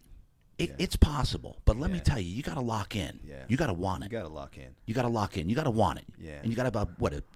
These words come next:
Speaker 1: would you say, a higher purpose?
Speaker 2: You gotta find that, and,
Speaker 1: Yeah.
Speaker 2: and you gotta realize, you know, Jim Collins,
Speaker 1: Yeah.
Speaker 2: author of Good to Great,
Speaker 1: Yep.
Speaker 2: says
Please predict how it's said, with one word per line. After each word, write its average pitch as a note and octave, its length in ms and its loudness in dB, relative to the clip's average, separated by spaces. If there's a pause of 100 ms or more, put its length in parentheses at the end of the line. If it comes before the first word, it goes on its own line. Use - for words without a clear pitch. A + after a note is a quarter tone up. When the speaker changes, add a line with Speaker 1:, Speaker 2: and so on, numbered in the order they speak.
(100)
Speaker 1:
would F2+ 120 -2
you - 60 -10
say, F2+ 160 0
a - 40 -4
higher G2+ 240 -2
purpose? - 500 2 (340)
Speaker 2:
You F#2 120 -6
gotta F2 220 -4
find D#2+ 320 -8
that, D#2 380 -8
and, D2 120 -6
Speaker 1:
Yeah. E2 220 -2
Speaker 2:
and F#2+ 180 -8
you G2+ 80 -6
gotta F2+ 220 -4
realize, D#2 680 -10
you F2+ 100 -10
know, C#2+ 220 -12
Jim E2 200 -10
Collins, E2 680 -6
Speaker 1:
Yeah. D#2 180 -12 (680)
Speaker 2:
author D#2+ 360 -4
of D2+ 60 -12
Good D#2+ 160 -10
to C#2+ 60 -18
Great, D2+ 500 -10
Speaker 1:
Yep. E2 160 -4
Speaker 2:
says - 360 -10